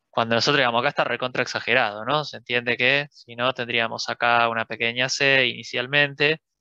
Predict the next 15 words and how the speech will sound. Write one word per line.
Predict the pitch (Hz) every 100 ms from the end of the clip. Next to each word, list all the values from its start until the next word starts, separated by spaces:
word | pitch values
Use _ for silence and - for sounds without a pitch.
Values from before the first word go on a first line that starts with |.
| _ _ _
que | - 139 143
se | - 117
desplazaría | 110 120 110 120 123 123
respecto | 117 113 123 120 117
de | 113
ese | - 131
punto | 139 143 143
y |
terminaría | 131 123 117 123
en |
una | 123 123
posición | 123 123 - 143
en | 131
la | 120 120
que, | - 123